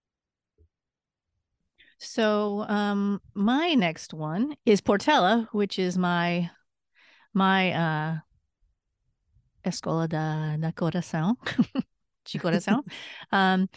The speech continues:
Speaker 1: and this year they are trying to win their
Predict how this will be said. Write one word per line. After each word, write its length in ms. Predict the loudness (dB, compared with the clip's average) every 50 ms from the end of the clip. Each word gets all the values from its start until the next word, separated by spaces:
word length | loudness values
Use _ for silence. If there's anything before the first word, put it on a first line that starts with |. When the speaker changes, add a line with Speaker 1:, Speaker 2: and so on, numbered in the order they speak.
| -18 -20 -20 -14 _ -2
Speaker 1:
and 340 | 0 2 2 2 2 0 0
this 380 | -2 -4 -4 -6 -8 -8 -6
year 440 | -4 -4 -2 -2 -2 -2 -2 -2 -2
they 300 | -2 -2 -2 -2 -2 -2 -4
are 520 | -4 -4 -4 -4 -4 -4 -4 -6 -6 -8
trying 300 | -10 -10 -8 -8 -6 -6
to 80 | -6 -6
win 260 | -6 -6 -6 -4 -4
their 400 | -4 -4 -6 -6 -6 -8 -8 -10